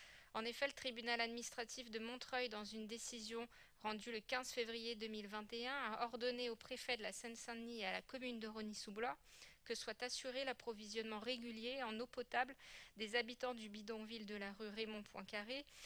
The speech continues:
ainsi que de l'installation de sanitaires, latrines et douches, et ce dans un délai de quarante-huit heures. Malheureusement, nous constatons que les habitants du bidonville ainsi que le collectif d'habitants et d'associations que cette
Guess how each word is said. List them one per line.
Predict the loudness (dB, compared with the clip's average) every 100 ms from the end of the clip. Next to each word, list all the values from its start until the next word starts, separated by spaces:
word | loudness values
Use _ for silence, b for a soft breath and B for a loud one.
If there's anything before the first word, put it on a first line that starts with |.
| B B
ainsi | -4 -4 -4
que | 0
de | 4
l'installation | 4 4 4 4 4 4 0
de | 0
sanitaires, | 0 2 2 0 4 6 6 6
latrines | 4 4 0 -2 0
et | 0
douches, | 0 0 0 0 0
et | -2
ce | 0
dans | 2 2 0
un | -2
délai | 2 2 2
de |
quarante-huit | 2 0 0 0 -2 -8 -4
heures. | -4 -6 -14 -6 -6 -2
Malheureusement, | 2 4 6 4 2 2 0
nous | 0
constatons | -4 -8 0 0 0 -6
que | -4
les | -4 -2
habitants | -2 -2 -4 -2
du | -2
bidonville | -6 -6 -4 -4 -4 -6 B B B B B B B B 0
ainsi | 2 2
que | 2
le | 4 4
collectif | 4 2 2 -4 2
d'habitants | 6 6 4 2 2
et | 4
d'associations | 2 2 0 0 0 0 0 0 0
que | 0 2 2
cette | 2 0 0 -4